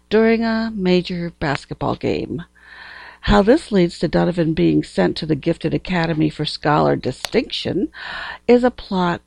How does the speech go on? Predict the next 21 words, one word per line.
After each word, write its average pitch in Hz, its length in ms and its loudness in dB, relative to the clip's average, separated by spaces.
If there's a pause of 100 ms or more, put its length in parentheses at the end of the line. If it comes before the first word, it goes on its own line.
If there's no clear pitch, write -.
very 170 440 4
much 147 380 -4
in 156 100 0
the 160 100 2
style 170 580 -2
and 208 140 -4
humor 143 500 0
of 147 220 -4
author 139 560 -4 (380)
Gordon 143 520 0
Korman. 139 600 -8 (640)
Told 220 360 2
in 170 160 -2
alternating 214 540 -2
chapters 151 520 -4
from 147 180 -4
the 151 80 2
viewpoints 160 760 0 (120)
and 320 220 4
I 294 180 2
Qs 175 600 0